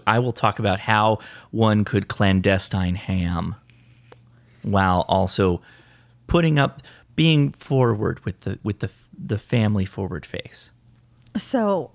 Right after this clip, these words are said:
Speaker 2: for me, uh, a perfect vacation, and, uh, there, <sighs> there's this, um, mom vlogger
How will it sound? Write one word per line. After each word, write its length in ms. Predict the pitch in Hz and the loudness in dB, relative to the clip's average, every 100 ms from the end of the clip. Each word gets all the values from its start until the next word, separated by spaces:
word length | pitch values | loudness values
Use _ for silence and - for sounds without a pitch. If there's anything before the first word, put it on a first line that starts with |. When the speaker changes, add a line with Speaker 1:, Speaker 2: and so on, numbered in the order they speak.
| 190 | -16
Speaker 2:
for 200 | - 240 | -2 0
me, 480 | 208 269 240 170 - | 2 2 0 -2 -2
uh, 340 | - 190 151 - - | -2 0 -2 -6 -8
a 60 | 190 | -4
perfect 560 | - 202 208 - - - _ | -2 -2 -4 -8 -20 -20 _
vacation, 680 | 185 185 208 170 - 143 143 - | -2 -2 0 -2 -2 -2 -2 -2
and, 340 | 165 147 147 - | 0 0 -2 -6
uh, 380 | 165 160 143 139 | -8 -4 -4 -4
there, 320 | 170 151 185 175 170 | -6 -2 -2 -2 -6
<sighs> 200 | - - | -8 -4
there's 240 | 202 185 170 | 0 2 0
this, 600 | 175 160 - - - - - | -2 -4 -6 -10 -10 -8 -2
um, 400 | 139 139 151 - | -2 -2 -8 -4
mom 840 | 151 156 143 143 147 143 143 160 - _ _ 175 | 0 2 2 2 2 2 0 -4 -10 _ _ -12
vlogger 920 | 220 190 180 156 160 165 151 151 180 | -10 -8 -4 -4 -2 -4 -4 -6 -10